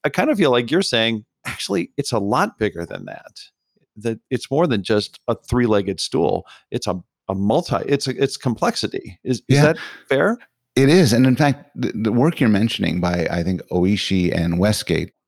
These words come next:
Speaker 1: Yeah,
Speaker 2: on
Speaker 1: yeah.
Speaker 2: psychological diversity is a lovely work.
Speaker 1: Mm-hmm.
Speaker 2: Came out after, after my book was published. And I wish, I wish I had, I was able to talk about it, but it's yet another thing, which is we want diversity and variety.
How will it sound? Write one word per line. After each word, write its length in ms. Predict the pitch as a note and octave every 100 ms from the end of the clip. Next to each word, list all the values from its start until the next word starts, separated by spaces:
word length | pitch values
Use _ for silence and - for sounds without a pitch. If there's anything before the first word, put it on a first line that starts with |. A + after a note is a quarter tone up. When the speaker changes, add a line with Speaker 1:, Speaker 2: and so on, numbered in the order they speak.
| _
Speaker 1:
Yeah, 320 | D3 E3+ C3 G2 - _
Speaker 2:
on 80 | F#2+
Speaker 1:
yeah. 60 | F#2
Speaker 2:
psychological 460 | A2 G#2 G#2 F2+
diversity 300 | F2 A2+ G2+ F2+
is 100 | F#2
a 60 |
lovely 320 | - A2+ D3+ D#3
work. 120 | G#2+
Speaker 1:
Mm-hmm. 40 | -
Speaker 2:
Came 60 | C#3
out 60 | G2
after, 480 | G#2 A2+ A2+ G#2+ -
after 280 | G2+ G#2+
my 120 | G#2+ F#2
book 280 | F#2 F2+
was 160 | E2+ -
published. 460 | - A2 F#2+ E2+ E2+
And 60 |
I 40 | E2+
wish, 320 | F#2 G2 -
I 100 | - E2+
wish 220 | E2+ F2+
I 60 |
had, 200 | D#2+ D#2 - -
I 80 | F2+
was 160 | D#2+
able 180 | E2+ E2
to 80 | D#2+
talk 220 | - A2+
about 200 | B2 G#2
it, 60 | G2
but 120 | G#2+ - - -
it's 120 | C#3
yet 200 | C#3+ D#3+
another 360 | D3 B2+ D3 D3+
thing, 320 | - F2 G2
which 180 | G#2+ -
is 200 | A#2 -
we 140 | B2 B2
want 340 | A#2 A#2 A2+ _ _ _ _ -
diversity 640 | B2 G#2+ A#2+ - G2 E2+
and 160 | F2+ F2+
variety. 640 | F#2+ F#2 F#2 F#2 - -